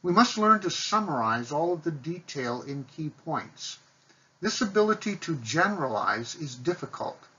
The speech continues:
We don't want vague, fuzzy generalizations,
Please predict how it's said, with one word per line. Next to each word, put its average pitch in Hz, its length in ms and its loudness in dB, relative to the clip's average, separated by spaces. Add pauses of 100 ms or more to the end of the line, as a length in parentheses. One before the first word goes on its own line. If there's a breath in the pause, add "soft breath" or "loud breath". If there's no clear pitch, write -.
(600 soft breath)
We 175 100 2
don't 214 260 6
want 180 340 4
vague, 147 600 -2
fuzzy 156 480 0
generalizations, 139 1200 -4